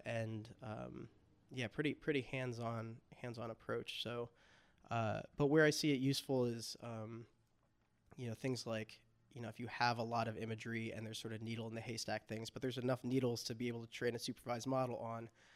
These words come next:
now we can curate that imagery to prioritize what you look at, right? But the human's still there. It's just, like, we're, we're now, uh, you know, a better sort function. That's sort of how the rust detection worked, right? Or if you're, um, you know, taking, uh, imagery of, of, uh, miles of,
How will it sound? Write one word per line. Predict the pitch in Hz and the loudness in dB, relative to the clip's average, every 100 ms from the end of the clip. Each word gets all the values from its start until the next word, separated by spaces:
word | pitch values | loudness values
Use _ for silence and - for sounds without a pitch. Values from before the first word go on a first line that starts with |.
| - - | -20 0
now | 131 127 | 4 6
we | 127 | 4
can | 120 | 0
curate | 117 - 120 113 | -2 4 4 4
that | 110 107 | 2 0
imagery | 110 110 113 113 | -2 -6 -6 -8
to | - 113 | -6 -8
prioritize | - 117 117 - 104 - | -2 0 0 -2 -2 -2
what | 120 - | -4 -6
you | - | -8
look | 123 113 - | -10 -8 -8
at, | - - - | -10 -10 -8
right? | 113 107 - - - - | -6 -6 -12 -20 -20 -10
But | - 127 | -4 0
the | |
human's | 139 196 156 | 4 6 6
still | - 123 | 6 6
there. | 139 127 110 | 8 8 8
It's | 110 | 2
just, | 117 - | -4 -4
like, | 117 - - | -4 -6 -6
we're, | 131 127 - | -2 -2 -2
we're | 123 139 | 0 4
now, | 131 123 120 117 | 6 6 4 2
uh, | - 117 113 110 - | -4 -4 -4 -6 -10
you | 117 | -8
know, | 113 | -6
a | |
better | 117 120 117 | -6 -6 -4
sort | - 120 - | -4 -4 -6
function. | - - 113 | -6 -6 -4
That's | 113 - | -2 -2
sort | 120 | -2
of | 113 | -2
how | 117 | -2
the | 117 | 0
rust | 123 120 | 0 -2
detection | - 110 - - | -4 -6 -6 -8
worked, | 120 - - | -10 -10 -4
right? | 117 120 - - - - | -4 -4 -10 -20 -20 -18
Or | - 117 117 | -4 0 0
if | 117 - | 0 -2
you're, | 113 113 110 110 | 0 2 2 0
um, | 113 107 - | -2 -2 -4
you | 113 | -6
know, | 107 | -6
taking, | - 120 - 110 110 113 - - _ _ - | -4 -6 -4 -4 -4 -6 -12 -20 _ _ -2
uh, | 113 110 | 2 2
imagery | - 139 123 127 123 | 4 6 6 6 6
of, | 113 110 - | 4 0 -6
of, | 113 110 110 - | -4 -4 -8 -10
uh, | 113 117 | -8 -6
miles | 117 117 120 117 110 | 0 2 4 2 0
of, | 110 110 | -2 -6